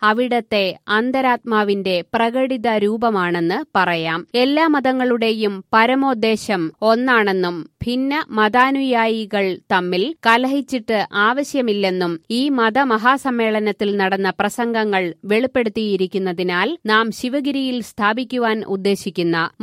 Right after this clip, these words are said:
മതമഹാപാഠശാലയിൽ എല്ലാ മതങ്ങളും പഠിപ്പിക്കുന്നതിനു വേണ്ട എല്ലാ സൗകര്യങ്ങളും കൂടി ഉണ്ടാകണമെന്ന് വിചാരിക്കുന്നു. സ്ഥാപനത്തിന്റെ തൃപ്തികരമായ നടത്തിപ്പിന്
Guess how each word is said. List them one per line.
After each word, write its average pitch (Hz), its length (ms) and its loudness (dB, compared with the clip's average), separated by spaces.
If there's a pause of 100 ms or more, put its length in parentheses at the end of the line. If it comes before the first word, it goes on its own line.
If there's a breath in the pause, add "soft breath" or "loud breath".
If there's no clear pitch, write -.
(480)
മതമഹാപാഠശാലയിൽ 214 1040 0 (140)
എല്ലാ 240 360 2
മതങ്ങളും 226 560 0 (120)
പഠിപ്പിക്കുന്നതിനു 226 840 0
വേണ്ട 185 300 0 (280)
എല്ലാ 240 340 0
സൗകര്യങ്ങളും 208 720 0
കൂടി 180 340 0 (180)
ഉണ്ടാകണമെന്ന് 214 880 0 (180)
വിചാരിക്കുന്നു. 175 800 -2 (180)
സ്ഥാപനത്തിന്റെ 269 840 0
തൃപ്തികരമായ 240 640 -4 (240)
നടത്തിപ്പിന് 185 680 -2